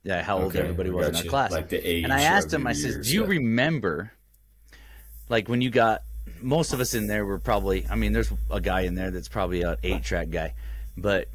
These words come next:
Speaker 1: you know, we used to get cassettes, and then it went to
Speaker 2: Mm-hmm.
Speaker 1: C Ds, right? But you would get that cassette, you know, either run it in your car, run it in your stereo.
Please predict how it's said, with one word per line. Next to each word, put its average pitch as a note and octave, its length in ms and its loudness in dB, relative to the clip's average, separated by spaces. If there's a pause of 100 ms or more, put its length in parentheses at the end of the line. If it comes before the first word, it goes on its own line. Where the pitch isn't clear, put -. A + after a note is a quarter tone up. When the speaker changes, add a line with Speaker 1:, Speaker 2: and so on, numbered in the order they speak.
Speaker 1:
you A2+ 120 -4
know, G2 100 -2
we A2 120 0
used C3 120 0
to - 40 -4
get - 180 0
cassettes, - 760 -4 (220)
and G2 140 -4
then G2+ 80 -2
it G2 80 -4
went F#2+ 220 -4
to G2 80 4
Speaker 2:
Mm-hmm. F#2 260 2 (380)
Speaker 1:
C A2+ 280 -2
Ds, F#2+ 440 -4
right? E2 300 -2 (300)
But B2+ 120 -4
you G3 140 0
would B2 180 -2
get C3 260 0
that G#2 240 0
cassette, F2+ 500 -4 (120)
you F#2 120 -8
know, E2 280 -6 (100)
either F#2+ 240 -2
run G2+ 200 -2
it G#2+ 40 2
in G2 100 -4
your E2 100 -6
car, G2+ 520 0 (180)
run F#2+ 180 -4
it E2+ 40 -6
in C2 60 -10
your C#2 100 -10
stereo. F2 680 0